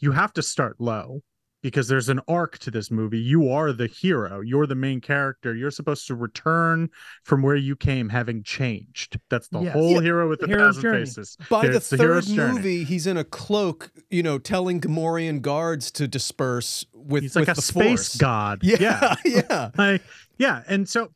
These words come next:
Speaker 1: but even though what I think is great about his acting in these movies is there's an arc within each movie. Like, he has, you know, there's a, there are posts within this. He, I mean, I don't know what the production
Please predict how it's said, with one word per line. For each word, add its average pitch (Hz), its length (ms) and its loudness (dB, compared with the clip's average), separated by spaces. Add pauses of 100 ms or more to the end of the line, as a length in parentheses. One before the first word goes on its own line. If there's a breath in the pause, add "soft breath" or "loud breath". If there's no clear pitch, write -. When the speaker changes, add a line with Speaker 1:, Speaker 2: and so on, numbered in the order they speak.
Speaker 1:
but 226 260 -2
even 233 500 -2
though 185 200 -2
what 175 180 -2
I 151 60 -2
think 175 240 -6
is 135 120 -6
great 151 440 2
about 117 260 -2
his 110 140 -6
acting 110 340 -4
in 107 80 -2
these 104 220 -6
movies 107 500 -4
is 135 300 0 (320 loud breath)
there's 226 220 4
an 196 100 -2
arc 175 360 -4
within 151 360 -2
each 139 320 -6
movie. 165 400 2 (160)
Like, 139 360 0 (200 soft breath)
he 175 600 2
has, 139 340 -4 (120)
you 143 140 -2
know, 123 340 -4 (120)
there's 143 220 0
a, 135 80 -6 (140)
there 147 120 0
are 131 180 -4 (140)
posts - 760 -6 (260 soft breath)
within 143 380 2
this. 104 240 -10 (160 soft breath)
He, 220 200 2
I 170 240 2
mean, 180 220 2
I 170 100 2
don't 185 240 -2
know 156 240 2
what 160 280 -2
the 156 60 -10
production 185 800 -2